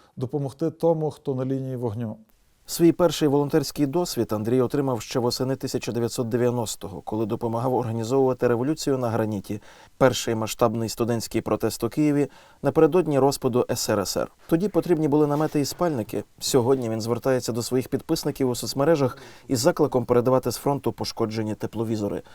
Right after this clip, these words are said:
Speaker 2: Бо за ці роки їхня волонтерська група навчилася також виготовляти та ремонтувати різноманітну техніку.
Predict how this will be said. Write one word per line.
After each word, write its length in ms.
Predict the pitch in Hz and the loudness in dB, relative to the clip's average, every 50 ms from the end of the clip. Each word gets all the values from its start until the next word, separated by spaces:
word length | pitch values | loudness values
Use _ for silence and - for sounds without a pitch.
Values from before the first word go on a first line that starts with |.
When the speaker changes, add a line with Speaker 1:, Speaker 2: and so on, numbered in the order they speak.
| - - - - _ _ | -20 -20 -20 -20 _ _
Speaker 2:
Бо 120 | 104 117 113 | 0 2 2
за 100 | 110 113 | 2 2
ці 160 | - - 120 | 2 2 2
роки 300 | 117 117 104 - 170 175 | 2 2 2 2 2 2
їхня 360 | 160 143 127 107 - - 110 | 4 2 0 0 -2 -4 -2
волонтерська 580 | 107 113 113 113 113 - 117 110 - - 113 107 | 0 0 0 0 0 -2 -2 -2 -2 -2 -2 0
група 380 | 104 127 151 147 - 113 107 - - - - - - | 0 0 -2 0 0 -2 -2 -2 -6 -18 -20 -12 -8
навчилася 460 | 127 120 110 - 220 208 185 - - | -8 -6 -2 0 0 0 0 -2 -2
також 280 | - 143 - 131 117 - | -4 -4 -2 -4 -4 -2
виготовляти 720 | 110 120 120 113 110 - 123 110 110 120 131 131 - 123 | -2 -2 0 0 0 -2 -2 0 0 0 0 0 -2 -2
та 160 | 101 - 123 | -2 0 0
ремонтувати 680 | 120 123 117 123 123 110 - 131 117 123 113 - - | 0 0 0 -2 -4 -4 -4 -2 0 0 0 0 -2
різноманітну 600 | - 82 92 98 110 113 98 87 95 101 - 101 | -6 -6 -6 -6 -6 -6 -6 -8 -8 -10 -10 -12
техніку. 480 | 95 - 95 85 - - - - - - | -12 -12 -12 -12 -12 -14 -16 -16 -16 -20